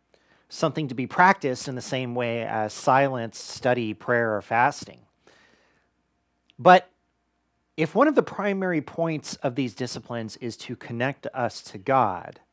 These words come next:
then if that connection is working and happening, we are going to begin, as Isaiah said, to want to do the things of God.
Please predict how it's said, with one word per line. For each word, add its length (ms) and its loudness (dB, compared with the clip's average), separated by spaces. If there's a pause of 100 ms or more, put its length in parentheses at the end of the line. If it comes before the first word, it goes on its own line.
(1200)
then 260 2
if 220 2
that 240 6
connection 580 -2
is 240 -4
working 920 -4
and 220 -2
happening, 760 -6 (340)
we 280 0
are 220 4
going 360 -2
to 120 -12
begin, 540 -6
as 220 -6
Isaiah 440 4
said, 520 -2 (240)
to 160 -4
want 380 2
to 120 -6
do 180 -4
the 120 -4
things 360 -2
of 220 -8
God. 340 -10